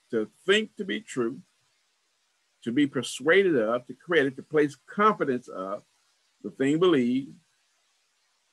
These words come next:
and is used in the New Testament of conviction and trust to which a man is impelled by certain inner and higher prerogatives of, and law of soul. It is to trust in Jesus or God as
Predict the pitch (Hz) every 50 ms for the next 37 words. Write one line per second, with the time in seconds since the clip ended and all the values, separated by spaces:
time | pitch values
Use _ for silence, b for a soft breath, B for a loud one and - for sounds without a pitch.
0 | _ _ _ _ _ _ _ _ _ _ _ _ _ _ 131 131 127 131 123 117
1 | 117 147 175 196 214 220 196 190 175 160 156 156 160 160 160 - 185 180 180 165
2 | 135 147 160 156 - - 113 107 - - 107 101 98 92 127 151 147 - - 185
3 | 180 180 170 _ _ 165 135 110 113 143 135 - - _ _ _ _ _ _ _
4 | _ _ _ _ _ - 127 135 147 139 143 147 139 139 143 147 147 147 147 147
5 | 135 - _ 117 127 117 123 127 127 _ 143 127 127 127 123 127 123 113 110 110
6 | 110 110 - - - 120 117 117 117 117 117 _ _ 117 120 120 120 120 120 113
7 | 98 104 110 110 110 107 _ 113 107 107 113 110 110 104 107 104 95 95 95 92
8 | 90 _ _ _ _ _ _ _ _ _ 101 104 101 95 95 101 101 101 101 95
9 | - 95 95 92 92 - - - - - 127 113 104 95 85 82 78 - _ _
10 | _ _ _ _ _ _ - 92 98 98 - _ - _ _ - 139 135 131 131
11 | 131 - _ _ _ 123 120 120 120 - - 120 123 120 120 117 113 113 - 107
12 | 104 90 107 110 110 110 110 110 107 107 - _ _ _ _ _ _ _ _ _
13 | _ _ _ _ 92 98 98 98 95